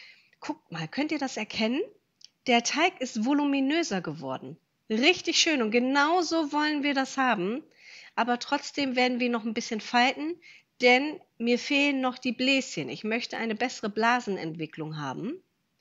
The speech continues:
So, den Rand ein bisschen frei machen wieder. Und jetzt machen wir Coil and Fold,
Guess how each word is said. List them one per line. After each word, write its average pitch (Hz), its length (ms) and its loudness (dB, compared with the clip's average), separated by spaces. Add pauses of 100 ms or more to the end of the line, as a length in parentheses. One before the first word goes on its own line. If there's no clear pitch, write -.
(760)
So, 180 680 -4 (340)
den 180 140 -8
Rand 180 360 -8
ein 185 100 -12
bisschen 165 360 -10
frei 190 520 0
machen 269 380 -6
wieder. 254 480 -2 (1080)
Und 220 160 0
jetzt 254 220 2
machen 262 340 2
wir 240 340 2 (220)
Coil 240 580 4
and 226 200 -2
Fold, 180 680 2